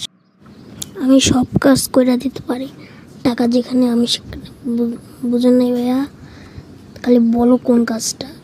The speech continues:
টাকা কিন্তু আগে হিসাব করতে হবে, নাহলে কিন্তু আমি কাজ করব না। "টাকা পয়সা নিয়ে ভাবিস না, ওগুলো আমার দায়িত্ব। তুই খালি কাজটা করবি কি না বল।"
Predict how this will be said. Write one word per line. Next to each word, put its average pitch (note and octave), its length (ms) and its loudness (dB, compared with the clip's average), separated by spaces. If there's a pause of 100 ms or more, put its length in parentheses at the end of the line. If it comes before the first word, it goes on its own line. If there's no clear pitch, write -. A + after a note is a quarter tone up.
(420)
টাকা B3 440 -2
কিন্তু C4 320 2
আগে A#3 300 -4
হিসাব A#3+ 380 -2
করতে - 300 -8
হবে, A#3 240 -4 (600)
নাহলে A#3+ 300 4
কিন্তু B3 240 0
আমি A#3+ 180 2
কাজ A3+ 260 -2
করব A#3 300 -6
না। A#3 100 -10 (760)
"টাকা A#3+ 260 2
পয়সা A#3+ 300 4
নিয়ে A#3+ 200 8
ভাবিস A3 320 2 (100)
না, A#3+ 100 -8 (180)
ওগুলো A3+ 340 4
আমার G#3+ 300 2
দায়িত্ব। G#3+ 320 -10 (120)
তুই - 200 -18
খালি A3+ 280 4 (360)
কাজটা G#3+ 340 0
করবি A3 380 2
কি A#3+ 120 0
না A3 120 4
বল।" G#3 260 -2